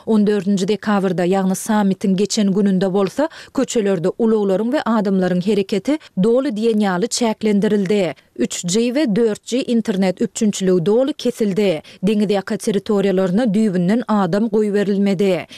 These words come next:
Mektepleriň köpüsi ýapyldy we okuwçylara sapak geçilmedi. Jemgyýetçilik awtobuslarynyň hereketi ýatyryldy. Restoranlar, kafeler we toýhanalar işlemedi. On dördünji dekabrda durmuş toýuny gurnamagy planlaşdyran ýaşlaryň toý dawaralary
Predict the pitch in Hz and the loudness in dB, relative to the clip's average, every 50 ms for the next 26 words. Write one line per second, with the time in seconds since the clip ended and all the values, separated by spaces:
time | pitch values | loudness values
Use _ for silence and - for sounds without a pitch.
0 | - - 208 220 - - - 208 - - 190 185 185 180 180 - - 277 269 - | -6 -2 0 0 0 0 -4 -4 -2 -2 0 0 0 0 -2 -2 -4 -4 -2 -2
1 | 285 - 320 285 254 208 - - 208 180 175 220 294 320 - 247 226 - - 220 | -2 0 2 2 2 0 0 0 0 0 0 0 0 0 0 -2 -2 -2 -2 -4
2 | - - - 180 175 185 247 - - 214 - - 220 214 - 208 214 - - - | -2 -2 -2 0 0 0 -2 -2 -4 -4 -4 -4 -4 -4 -2 -2 -2 -2 0 0
3 | 214 208 208 214 196 185 208 196 170 139 - - - - - 190 226 226 208 214 | 2 2 4 2 2 2 0 0 -2 -2 -6 -10 -16 -10 -4 -2 0 0 0 0
4 | 202 - - 190 190 - 185 196 - - 233 214 208 185 208 - 214 196 185 180 | -2 -2 -2 -4 -2 -2 -2 -4 -2 -2 -2 0 0 0 -2 -2 -2 -2 0 0
5 | 196 196 185 220 220 226 214 - 185 175 - 233 208 220 196 - - 214 190 214 | 0 0 0 0 0 0 0 -2 -4 -4 -2 0 0 0 -2 -2 -2 -2 0 0
6 | 202 180 202 202 185 165 - - - - - - 214 202 - - 202 196 196 196 | 2 2 2 0 0 -2 -4 -8 -14 -12 -6 -4 -4 -4 -2 -2 -2 0 0 0
7 | 202 190 190 180 160 170 - 226 208 - - 208 196 185 196 214 240 240 311 302 | 0 0 0 0 -2 -4 -4 -4 -4 -2 0 0 0 2 2 0 0 0 -2 -2
8 | - - 233 220 - 233 214 208 190 180 165 202 220 214 - 226 214 196 - - | -2 0 -2 0 0 0 0 0 0 0 0 0 -2 -2 -2 -2 -2 -2 0 0
9 | 220 208 208 202 175 208 196 185 165 139 - - - - 240 240 226 190 226 214 | 2 2 2 2 2 2 0 0 0 -2 -6 -12 -6 -2 0 2 2 2 2 2
10 | 208 180 196 190 175 202 180 214 202 - 214 190 185 190 185 180 254 277 208 180 | 0 0 -2 -2 -2 -2 -2 -2 -2 -2 -2 -2 -2 -2 -2 0 0 0 0 0
11 | 214 185 196 202 - - - 220 214 202 180 185 180 175 214 196 202 208 208 190 | 0 0 0 0 -2 -4 -2 0 0 2 2 2 0 0 0 0 2 2 2 2
12 | 185 180 185 - - 226 202 196 190 185 185 180 - - 190 185 175 175 202 202 | 2 0 0 -2 -2 -2 0 0 0 0 0 -2 -2 -2 -2 0 2 2 2 2
13 | 202 190 - - 190 180 170 170 170 - - 233 226 190 214 196 190 190 180 185 | 0 0 -2 -2 -2 -2 0 -2 -2 0 0 0 0 0 0 0 0 0 0 0
14 | 180 180 196 240 294 | 0 0 0 0 0